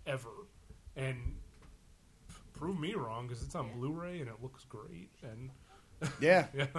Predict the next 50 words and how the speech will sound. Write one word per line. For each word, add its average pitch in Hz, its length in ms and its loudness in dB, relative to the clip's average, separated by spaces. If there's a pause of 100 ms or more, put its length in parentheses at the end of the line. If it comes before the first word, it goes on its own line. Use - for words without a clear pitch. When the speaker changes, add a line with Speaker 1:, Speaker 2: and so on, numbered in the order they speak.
(360)
Speaker 3:
I 160 200 8
still 156 340 2
have 143 160 4
not 135 240 2
seen 135 220 0
it 120 60 0
on 101 140 -2
Blu-ray, 95 380 -2
I 95 60 -2
think. 92 240 -6
I 92 80 -2
think 104 160 -6
I've 101 140 -2
only 98 200 -4
still 98 220 -6
just 92 200 -8
seen 101 140 -4
the 90 60 -4
bootleg. 82 480 -4
Speaker 1:
When 120 120 -2
that 131 240 -2
box, 123 300 0
Speaker 3:
But 143 60 6
I 151 80 8
like 156 100 8
Speaker 1:
there 135 40 4
Speaker 3:
to 139 60 2
Speaker 1:
was 143 80 0
Speaker 3:
keep 175 120 8
Speaker 1:
a - 20 0
Speaker 3:
it 127 40 2
Speaker 1:
really 135 180 6
Speaker 3:
straight 151 200 6
Speaker 1:
nice, 127 80 2
Speaker 3:
like 101 180 -2
that, 92 380 -4
Speaker 1:
there 131 80 -6
was 127 100 -4
a 131 40 -2
Speaker 3:
you 117 120 0
Speaker 1:
really 127 220 4
Speaker 3:
know? 123 120 -2
Speaker 1:
nice 123 140 -4
box 113 340 -4
set 110 180 -8
that 107 140 -8
came 110 240 -10
out. 107 200 -6
It 107 140 -8
had, 107 260 -10